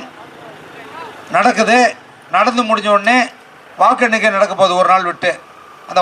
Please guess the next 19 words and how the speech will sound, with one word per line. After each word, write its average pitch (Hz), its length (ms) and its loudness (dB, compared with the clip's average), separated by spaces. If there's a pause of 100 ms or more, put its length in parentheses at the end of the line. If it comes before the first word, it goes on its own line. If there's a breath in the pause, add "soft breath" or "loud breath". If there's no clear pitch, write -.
வாக்கு 254 240 2
எண்ணிக்கை 240 280 0
நடக்க 214 320 2
போகும்போது 226 420 2
கதையை 226 320 2
முடிச்சிடுறார். 196 460 -2 (1120)
அப்ப - 120 -6 (760)
இதிலிருந்து 262 540 2
ஒரு 233 80 6
ஆளு 240 240 4
தான் 254 180 2
வந்து 220 140 -4
யாரோ 220 240 4
தேர்ந்தெடுக்க 208 480 -6
போறாங்க. 170 260 2 (280)
எதுக்கு 247 280 -4
இந்த 202 180 -4
எலெக்ஷன் 185 380 -4
கேக்குறாரு. 131 320 -6